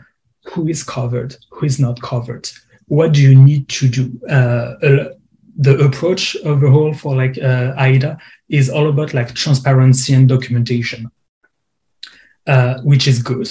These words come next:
although we don't really know what kind of transparency and obligation and documentation obligation, um, will exist, because that will be defined, uh, in, uh,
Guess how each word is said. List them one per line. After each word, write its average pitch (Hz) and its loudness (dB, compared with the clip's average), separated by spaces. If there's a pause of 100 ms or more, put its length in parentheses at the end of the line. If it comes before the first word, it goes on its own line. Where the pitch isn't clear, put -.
(140)
although 147 4
we 139 2 (440)
don't 143 -4
really 160 -2
know 147 2
what 139 -2
kind 147 -2
of 120 -2
transparency 131 2
and 135 4
obligation 131 0
and 123 0
documentation 131 2
obligation, 127 -4 (440)
um, 123 -10 (400)
will 135 4
exist, 127 0
because 127 0
that 131 -2
will 151 -4
be 123 2
defined, 113 -8 (480)
uh, 117 -2 (120)
in, 127 4
uh, 117 -8